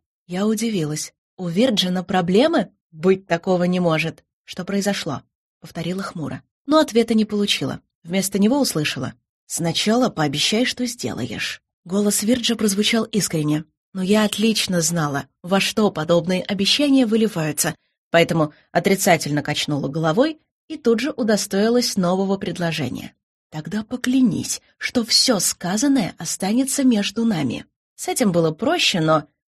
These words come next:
"Вирдж, хватит драматизировать. Просто расскажи". Парень поджал губы,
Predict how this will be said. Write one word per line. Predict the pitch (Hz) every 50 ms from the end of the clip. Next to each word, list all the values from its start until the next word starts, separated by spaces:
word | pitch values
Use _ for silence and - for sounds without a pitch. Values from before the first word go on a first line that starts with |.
| _ _
"Вирдж, | 185 170 160 180 170 156 127 123 - - - - - _ _ _ _
хватит | _ - 262 330 339 - 277 202
драматизировать. | 165 185 190 185 175 170 - - 170 156 147 151 139 135 131 139 - - - - _ _ _ _
Просто | _ - - 302 - - 240
расскажи". | 185 156 - - 165 156 151 143 120 - - _ _ _ _ _
Парень | _ 185 175 175 165 170
поджал | - 175 170 156 165 180 165 165 170
губы, | 170 - 247 247 233 190 165